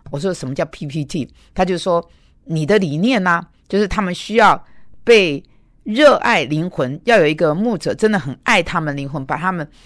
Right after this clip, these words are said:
当像神热爱他们灵魂那样的热爱，又对他们有耐心，然后呢，还要训练他们，而不是用人类的天然的同情、天然的理解、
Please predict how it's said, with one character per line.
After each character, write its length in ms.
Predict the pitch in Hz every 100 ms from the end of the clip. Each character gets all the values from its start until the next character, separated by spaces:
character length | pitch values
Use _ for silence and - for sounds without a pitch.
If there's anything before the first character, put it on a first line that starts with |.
| - - -
当 360 | 208 208 208 - - - - - - -
像 260 | 285 254
神 360 | - - 156 190
热 200 | 233 240
爱 200 | - 202
他 120 | 170
们 140 | 180 160
灵 160 | 143
魂 240 | 160 135 160
那 120 | 214
样 120 | 202
的 100 | 151
热 260 | 143 185 160
爱， 220 | 156 - - -
又 100 | 214
对 180 | 214 247
他 140 | 220
们 100 | 185
有 80 | 139
耐 240 | 151 170
心， 360 | 151 - 160 156 _ _
然 180 | - 151
后 140 | 190 165
呢， 220 | 151 151
还 160 | - 143
要 140 | 135
训 400 | 131 - 277 247
练 140 | 175 135
他 160 | 139
们， 140 | 127 - - - -
而 120 | 160
不 180 | 156 180
是 200 | 214 175
用 160 | 180 135 -
人 220 | 104 160 170
类 100 | 226
的 140 | 160
天 300 | 151 - 285
然 160 | 254 156
的 100 | 151
同 260 | - 147
情、 400 | 160 - 139 147 151 - -
天 200 | 277 254
然 140 | 151
的 120 | 156
理 240 | 147 143 160
解、 340 | - 131